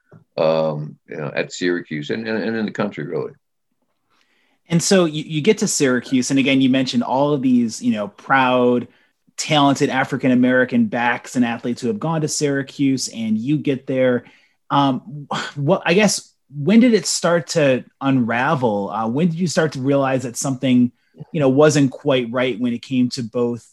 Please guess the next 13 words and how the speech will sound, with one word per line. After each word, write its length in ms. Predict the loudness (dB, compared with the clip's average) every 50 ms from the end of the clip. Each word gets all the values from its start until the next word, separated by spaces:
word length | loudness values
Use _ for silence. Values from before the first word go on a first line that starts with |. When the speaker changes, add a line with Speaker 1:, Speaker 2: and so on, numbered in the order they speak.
| _
Speaker 2:
you 120 | -4 -4 -4
know, 160 | -2 -4 -6
the 100 | -8 -10
treatment, 800 | -12 -12 -14 -10 -6 -6 -6 -6 -6 -8 -8 -8 -8 -8 -10 -14 -18 _ _ _ _ _ _
um, 220 | -4 -4 -4 -4
from 160 | -4 -4 -4 -4
the 60 | -4
coaching 400 | -2 -2 -2 0 0 0 -2 -2
staff, 400 | -4 -2 -2 -2 -2 -2 -4 -4
from 120 | -2 -2
the 100 | -2 -2
administrators, 920 | -2 -4 -4 -4 -6 -6 -8 -4 -2 -2 0 0 0 0 0 -2 -4 -8 -12
and, 260 | -8 -6 -4 -4 -4